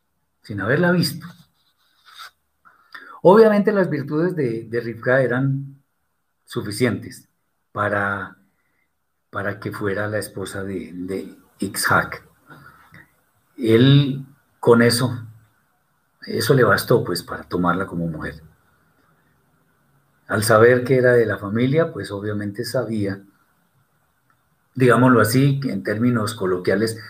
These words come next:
sabía a qué atenerse. Muy bien. Y esto, esto demuestra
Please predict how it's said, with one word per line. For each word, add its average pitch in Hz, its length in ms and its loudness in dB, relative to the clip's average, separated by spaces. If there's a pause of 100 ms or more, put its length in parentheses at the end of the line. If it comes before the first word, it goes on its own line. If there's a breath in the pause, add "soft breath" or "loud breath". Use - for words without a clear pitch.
sabía 127 480 2
a 107 80 -2
qué 113 100 2
atenerse. 147 640 2 (1400)
Muy 117 180 4
bien. - 360 -2 (1600)
Y 127 160 6
esto, 127 580 6
esto 120 260 0
demuestra 113 500 0